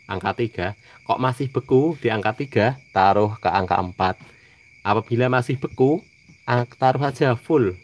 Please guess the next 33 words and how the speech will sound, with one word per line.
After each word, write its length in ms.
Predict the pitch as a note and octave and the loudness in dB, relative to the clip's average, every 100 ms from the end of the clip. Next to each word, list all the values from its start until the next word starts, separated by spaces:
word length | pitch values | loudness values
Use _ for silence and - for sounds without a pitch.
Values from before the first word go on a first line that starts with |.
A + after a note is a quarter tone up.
| - | -12
sampai 320 | A#2 G#2+ G#2+ | -6 -6 -4
tujuh 400 | A#2+ - A#2 F#2 | -4 -2 0 0
ya, 20 | A#2 _ _ _ _ _ | -4 _ _ _ _ _
supaya 400 | - A#2+ A2 B2 | -12 -2 0 0
tujuannya 800 | B2+ A2+ G#2 G2+ A#2+ C#3 C3+ _ | -2 -4 -2 0 -2 -4 -10 _
bagian 320 | G#2+ F#2+ G#2 G2+ | -6 -2 -2 -2
bawah 340 | G2+ G2+ A#2 - | -2 0 -2 -4
tidak 260 | - G2+ | -8 -8
beku 320 | - - G#2+ | -8 -6 -6
seperti 380 | F#2+ - - F#2 | -6 -10 -6 -6
itu. 260 | F2+ G2+ D3 - _ _ - _ | -4 -6 -6 -12 _ _ -20 _
Terima 240 | A2 G2+ F#2+ | -6 -4 -4
kasih 320 | F#2 G#2+ G2+ | -4 -6 -6
yang 20 | F#2 | -6
sudah 240 | F#2+ F2 | -6 -4
like 240 | F2+ A2+ | -2 -2
ya, 240 | G2 G2 A2 | -2 -6 -4
malam 240 | F#2+ F#2 | -6 -6
ini 240 | F#2 G2 A2+ | -4 -6 -8
sudah 240 | - F2+ | -8 -8
dera-, 260 | F2 F#2 - | -8 -10 -12
dapat 320 | - - G2+ _ | -14 -10 -10 _
berap-, 260 | - F2 - _ _ - | -10 -10 -10 _ _ -8
delapan 320 | F#2 E2+ G2+ F2 | -6 -6 -8 -4
like. 240 | F#2 A2 _ - - - - - - _ _ _ _ _ _ _ - | -4 -4 _ -20 -20 -20 -20 -20 -20 _ _ _ _ _ _ _ -6
Yang 180 | G#2 - | -6 0
belum 240 | G#2 G2 | 0 4
like, 240 | A2 C3+ - | 4 4 2
like 180 | G#2+ - | -4 -2
ya, 320 | G2+ G#2 C3+ B2+ | -2 -2 -4 -8
supaya 560 | A#2 A2 F2 F2+ F2+ F2+ | -12 -4 0 0 0 -4
biar 400 | F#2+ F2+ F2+ F2 | -4 -4 -4 -6
rame 480 | F2+ F2 G2 A#2+ | -6 -4 -4 -6